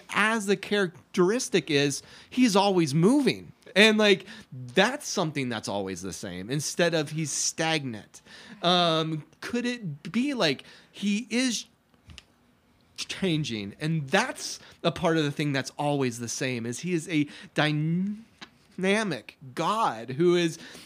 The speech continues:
encountering and speaking and guiding in this day-to-day.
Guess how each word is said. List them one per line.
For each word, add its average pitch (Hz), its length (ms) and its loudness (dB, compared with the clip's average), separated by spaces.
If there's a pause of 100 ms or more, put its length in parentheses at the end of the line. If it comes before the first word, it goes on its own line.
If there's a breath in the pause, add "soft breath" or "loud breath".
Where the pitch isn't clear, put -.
(120)
encountering 170 1120 0
and 135 140 -4
speaking 170 800 0
and 131 220 -4
guiding 196 640 0
in 151 120 0
this 147 180 -2
day-to-day. 151 760 2